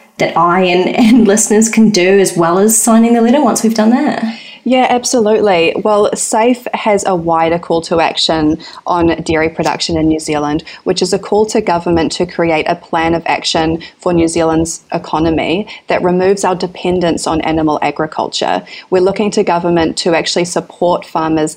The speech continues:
Speaker 2: out of the sector to more ethical and sustainable farming systems.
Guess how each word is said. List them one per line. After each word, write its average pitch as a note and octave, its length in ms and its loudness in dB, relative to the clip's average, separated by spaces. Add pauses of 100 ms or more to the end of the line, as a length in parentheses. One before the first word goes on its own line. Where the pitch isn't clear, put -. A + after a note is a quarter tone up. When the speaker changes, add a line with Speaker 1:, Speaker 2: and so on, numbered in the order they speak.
Speaker 2:
out F#3+ 220 -2
of F#3 140 -6
the F3+ 60 -4
sector - 600 -2 (240)
to F#3+ 160 0
more F3 220 0
ethical F3 560 -2
and D#3+ 200 -2
sustainable D#3 680 -4
farming C#3+ 420 -6
systems. - 680 -4